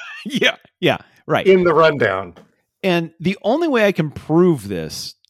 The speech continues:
Speaker 1: Doug, is think about it. What you're accusing Dwayne of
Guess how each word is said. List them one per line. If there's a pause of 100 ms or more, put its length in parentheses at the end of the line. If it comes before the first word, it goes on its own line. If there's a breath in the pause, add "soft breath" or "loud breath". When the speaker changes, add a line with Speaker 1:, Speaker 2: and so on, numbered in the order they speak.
Speaker 1:
Doug, (680)
is
think
about
it.
What
you're
accusing
Dwayne
of